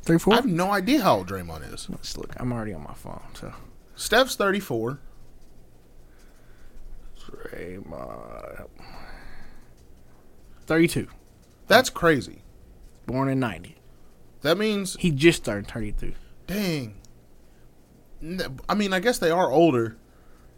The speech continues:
Speaker 1: Yeah.
Speaker 2: This is the eighth N B A, this is the eighth finals in ten years.
Speaker 1: Yeah, and him and Steph have been playing together for ten years.
Speaker 2: And Klay at all of 'em. They've been to eight N B A finals. No, six.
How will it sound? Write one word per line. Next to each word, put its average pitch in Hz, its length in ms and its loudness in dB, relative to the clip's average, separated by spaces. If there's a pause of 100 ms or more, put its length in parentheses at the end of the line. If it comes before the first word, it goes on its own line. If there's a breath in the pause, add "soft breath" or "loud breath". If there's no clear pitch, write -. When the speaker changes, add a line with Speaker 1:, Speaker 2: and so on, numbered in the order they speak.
(540)
Speaker 1:
Yeah. 214 140 10
Speaker 2:
This 147 100 12
is 120 40 0
the - 220 6
eighth 185 240 6
N 180 120 2
B 170 100 6
A, 160 120 6
this 160 140 4
is 175 60 -2
the - 220 0
eighth 170 360 6
finals 151 520 0
in 120 140 -4
ten 180 420 0
years. 143 580 0 (160)
Speaker 1:
Yeah, 180 420 12
and 175 180 8
him 208 200 10
and 165 320 8 (160)
Steph - 400 8
have 160 120 2
been 143 140 6
playing 156 220 8
together 131 240 8
for 123 160 0
ten 117 300 4
years. 113 260 -2
Speaker 2:
And 127 180 -4
Klay 147 640 4
at 120 140 2
all 131 320 6
of 87 140 -4
'em. 62 180 -10 (1040)
They've 151 120 2
been 180 120 2
to - 180 2
eight 165 220 8
N 160 100 4
B 147 140 6
A 139 80 4
finals. 113 640 -6 (560)
No, 143 180 0
six. - 520 -8